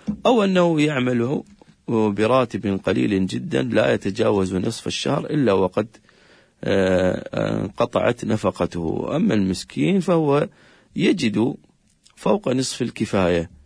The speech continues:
ولكنه لا يصل إلى التمام، كأن يصل إلى عشرين من الشهر ولا يملك أي شيء، فربما يسير عليه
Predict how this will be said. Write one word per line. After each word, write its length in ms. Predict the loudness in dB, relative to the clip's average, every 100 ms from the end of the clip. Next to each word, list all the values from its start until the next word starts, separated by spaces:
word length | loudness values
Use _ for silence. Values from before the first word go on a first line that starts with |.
| _ _ _
ولكنه 520 | -2 -2 0 -2 0 2
لا 180 | 2
يصل 260 | 0 -2 -2
إلى 220 | -2 -2
التمام، 680 | -6 -4 -4 0 0 0 -2 -10 _ _ _ -6
كأن 280 | -4 0 0
يصل 320 | 0 -2 -2
إلى 560 | -2 -2 0 0 -2 -8
عشرين 440 | -10 -4 -2 -2 -2
من 100 | -2
الشهر 480 | -4 -6 -4 -6 -8 _ _ _ _ _ -20 -2
ولا 480 | 0 2 2 2
يملك 580 | 0 -2 -2 -4 -6 -6
أي 220 | -6 -4
شيء، 360 | -4 -2 -4 -6 _
فربما 680 | -6 -2 -2 0 0 0 0
يسير 460 | -2 -2 0 0 0
عليه 540 | 0 -2 -2 -2